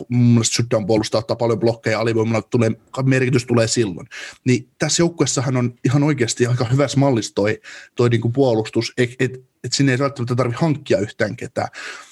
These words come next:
Niin, äh, se voi, voi olla aika paljon niinku hyviä palasia juttuja, mitä tää joukkue niinku kokee tässä. Et, et yksi mielenkiintoinen seikka on sit se, että mitä ne tekee ton R N H:n kanssa, että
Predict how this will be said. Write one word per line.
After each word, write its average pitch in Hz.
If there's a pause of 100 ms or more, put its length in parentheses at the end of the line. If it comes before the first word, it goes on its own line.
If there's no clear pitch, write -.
(180)
Niin, 113 (380)
äh, -
se 180 (420)
voi, 160 (300)
voi 185
olla 104
aika 151
paljon 156
niinku 113
hyviä 117
palasia 117
juttuja, 123
mitä 110
tää 107
joukkue 113
niinku 107 (420)
kokee 131
tässä. 113
Et, - (600)
et 117 (140)
yksi 190
mielenkiintoinen 156
seikka 156
on 139
sit 143
se, 165
että 131
mitä 151
ne 131
tekee 131
ton 131 (300)
R 123
N 113
H:n 110
kanssa, 101
että -